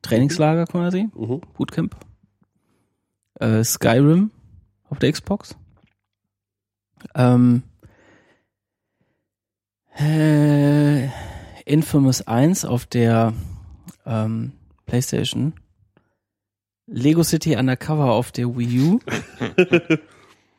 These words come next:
Speaker 1: Mm, mal wieder ein bisschen Diablo auf dem P C. Mm, Entschuldigung, auf dem Ko-, Computer.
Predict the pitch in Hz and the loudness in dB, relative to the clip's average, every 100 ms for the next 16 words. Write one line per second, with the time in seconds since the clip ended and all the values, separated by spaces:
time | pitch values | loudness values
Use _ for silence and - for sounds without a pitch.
0 | _ 117 117 120 120 117 - - - 110 | _ 0 2 2 2 -2 -6 -20 -10 -6
1 | 110 117 113 120 120 139 131 135 - 120 | -2 0 0 0 2 2 2 0 -2 -2
2 | 110 113 147 147 127 120 120 127 - 147 | 0 0 0 2 0 0 -2 -4 -4 -4
3 | 226 - _ _ _ _ _ _ _ _ | -4 -6 _ _ _ _ _ _ _ _
4 | _ _ _ _ _ _ 135 127 135 139 | _ _ _ _ _ _ -4 0 0 -2
5 | 135 - - 135 135 139 - - _ - | -4 -4 2 2 2 0 -4 -18 _ -20
6 | - - - 95 107 - _ _ _ _ | -16 -16 -12 -10 -10 -12 _ _ _ _
7 | _ _ _ - - - 120 131 139 160 | _ _ _ -20 -10 0 2 4 4 0